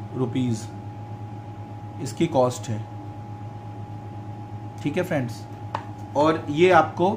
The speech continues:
vestige पे सिक्सटीन हंड्रेड रुपीज का मिलेगा discount करके। अब बहुत से लोग कहेंगे, "सिक्सटीन हंड्रेड रुपीज तो बहुत ज़्यादा है।" In fact, मैंने भी अपने friend से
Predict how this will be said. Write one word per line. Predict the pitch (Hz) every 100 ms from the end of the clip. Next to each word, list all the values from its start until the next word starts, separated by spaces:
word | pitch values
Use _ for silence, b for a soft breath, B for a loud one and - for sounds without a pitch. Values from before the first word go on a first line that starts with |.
| - - 113
vestige | 151 156 - 170 170
पे | - 160 190 - - - - -
सिक्सटीन | - 156 - - 175
हंड्रेड | 165 139 135 123
रुपीज | 117 120 117
का | - 123
मिलेगा | 110 104 104 101 107 - 113
discount | 113 - 110 107
करके। | - 104 - - - - - B B B -
अब | 127 127 120
बहुत | 127 147 143
से | 156
लोग | 151 151
कहेंगे, | 156 147 160
"सिक्सटीन | 147 - 143 135
हंड्रेड | 131 135
रुपीज | 131 110 127
तो | 135
बहुत | 117 120 120
ज़्यादा | 123 131
है।" | 139 143 - - - - - -
In | 123
fact, | 117 139 135
मैंने | 127 120
भी | 117 120
अपने | 113 120
friend | 117 117 117
से | 165